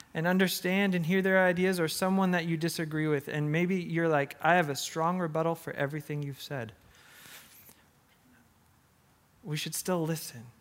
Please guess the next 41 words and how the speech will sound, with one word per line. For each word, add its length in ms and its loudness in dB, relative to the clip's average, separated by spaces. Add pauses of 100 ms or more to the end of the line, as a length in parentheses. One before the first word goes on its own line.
(240)
We 80 -6
should 200 -6
still 280 -2
seek 300 -4
to 140 -6
understand. 540 -8
This, 280 -2 (260)
uh, 160 4
healthy 420 2
relationship 640 2
can 120 -6
come 180 -2
out 160 4
of 80 2
that 200 0
too. 220 0
And 80 0
if 160 -4
you 240 -2
are 160 4
gonna 300 2
have 340 4
one, 220 2
you 180 0
gotta 220 6
start 260 0
with 160 -6
listening 380 -4
and 80 -6
being 160 -4
humble 340 -2
enough 260 -6
to 80 -10
listen 340 -8
to 120 -14
them, 220 -12 (680)
to 80 -4
seek 300 -2
to 80 -2
understand 680 -4
them. 220 -14